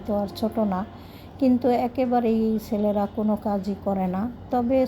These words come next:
ছোট ছেলেটা মাঝে মধ্যে একটু কাজে হেল্প করে, কিন্তু বড় ছেলে একেবারেই এই ধরনের কাজ করতেই পারে না। আসলে এটা হয়তো আমারই দোষ, আমি ছোটোবেলা থেকে হয়তো সেইভাবে,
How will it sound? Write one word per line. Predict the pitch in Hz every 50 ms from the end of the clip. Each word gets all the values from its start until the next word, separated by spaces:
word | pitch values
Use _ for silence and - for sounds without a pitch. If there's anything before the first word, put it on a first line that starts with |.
| 254
ছোট | - 226 208 -
ছেলেটা | 214 214 - 233 208 214 214 208 - 220
মাঝে | 214 208 208 202 190 - - 208
মধ্যে | 208 208 202 196 196 208
একটু | 202 202 - - 208 -
কাজে | - 202 202 202 196 - 202 196 202 202 - - - - - - - - - - - -
হেল্প | 233 220 220 214 - - - -
করে, | 233 214 202 196 196 202 233 269 262 - -
কিন্তু | 254 226 226 214 - 226 202 202
বড় | 214 208 208 208
ছেলে | 202 - - 202 208 208
একেবারেই | 202 202 202 - - 214 208 220 214 226 226 233 220
এই | 208 202 208 196
ধরনের | 196 196 208 202 196 196 202 202 196 -
কাজ | - 208 208 208 - - -
করতেই | 220 208 - - 202 202 202 196 -
পারে | 202 190 196 196
না। | 190 190 220 233 - - - - - - - - - - - 302
আসলে | 269 - 294 262 269 262
এটা | 247 247 - 247 233
হয়তো | 233 240 226 233 220 240 226
আমারই | 220 220 220 214 220 220 220 214
দোষ, | 196 208 202 196 214 208 - 220
আমি | 196 208 202 202 - -
ছোটোবেলা | 208 196 - 202 202 208 196 202 190
থেকে | - - 196 - 208
হয়তো | 196 190 202 190 196 220 196
সেইভাবে, | - - 226 208 202 190 185 196 202 185 202 202